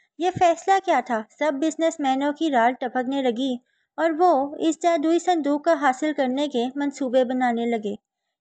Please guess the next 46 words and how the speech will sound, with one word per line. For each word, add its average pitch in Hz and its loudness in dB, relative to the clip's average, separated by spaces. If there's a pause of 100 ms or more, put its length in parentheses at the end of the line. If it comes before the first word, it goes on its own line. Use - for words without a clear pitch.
(120)
नीलामी 349 2
का 427 0
दिन 330 0
आया, 262 4 (180)
तो 311 -4
बोली 277 2
का 311 -2
आगाज़ 247 2
ही 320 2
सौ 269 2
अरब 277 2
डॉलर 240 2
से 285 -4
हुआ 226 0 (440)
और 302 -2
होते 302 4
हुए 247 2
दो 269 2
सौ 339 2
अरब 269 4
डॉलर 247 2
तक 285 0
जा 240 0
पहुंचा। 214 -8 (480)
जिन 381 0
साहब 381 2
को 392 -2
वो 381 0
संदूक 320 0
मिला, 285 2 (160)
वो 320 2
तो 359 0
खुशी 339 -2
से 359 0
फूले 285 0
न 311 0
समा 262 0
रहे 226 -2
थे। 214 -10 (920)
जैसे 311 2
ही 403 6
वह 403 4
संदूक 330 2
लेकर 330 4
बाहर 269 2
निकले, 277 0